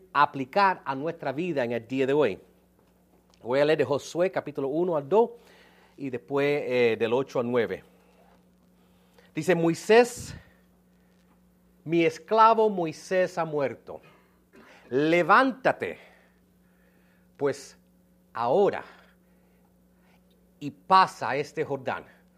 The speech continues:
tú y todo este pueblo, y la tierra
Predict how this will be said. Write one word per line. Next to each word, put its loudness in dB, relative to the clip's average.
tú -2
y -14
todo -4
este -8
pueblo, -8
y -4
la -2
tierra 2